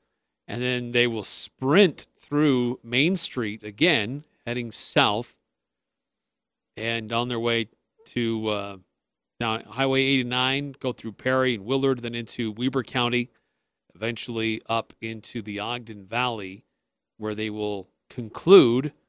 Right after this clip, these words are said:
the day at Powder Mountain. But today was about being in North Logan and Newton and Trenton.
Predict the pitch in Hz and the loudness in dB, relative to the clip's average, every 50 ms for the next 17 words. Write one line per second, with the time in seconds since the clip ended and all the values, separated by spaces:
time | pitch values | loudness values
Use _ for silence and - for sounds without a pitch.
0 | _ _ _ - 117 107 110 101 98 98 107 135 143 _ _ _ _ _ _ _ | _ _ _ -6 -4 -2 -2 0 0 0 -2 -4 -6 _ _ _ _ _ _ _
1 | _ _ _ _ _ - 117 120 120 123 - - _ _ _ _ - - - 151 | _ _ _ _ _ -2 0 0 0 -2 -4 -10 _ _ _ _ -6 2 4 6
2 | 151 151 147 143 135 139 139 143 135 - - 80 - _ _ _ _ _ _ _ | 6 6 4 2 2 2 2 2 0 -2 -6 -12 -16 _ _ _ _ _ _ _
3 | _ _ _ _ _ - 120 113 107 - _ - - 120 117 143 156 190 220 254 | _ _ _ _ _ -8 -8 -8 -8 -8 _ -20 -8 0 2 4 6 6 6 4
4 | 262 214 - _ _ _ _ _ _ _ _ - 127 131 143 139 123 127 120 139 | 2 -2 -6 _ _ _ _ _ _ _ _ -12 -6 -4 -2 -2 -2 -2 0 2
5 | 139 139 135 131 - - - - - 156 160 160 156 151 147 147 151 151 156 147 | 4 4 4 2 0 -6 -6 0 2 2 4 4 2 0 0 2 2 2 2 2
6 | - - 151 165 185 208 165 139 104 92 87 98 98 101 101 104 120 139 170 190 | 0 4 8 8 8 8 6 4 -2 -4 -8 -12 -12 -10 -10 -6 0 2 2 2
7 | - - 107 95 90 90 92 - - 160 175 208 196 - - - | 2 -2 -10 -16 -16 -18 -18 -2 2 2 2 2 2 -2 -8 -10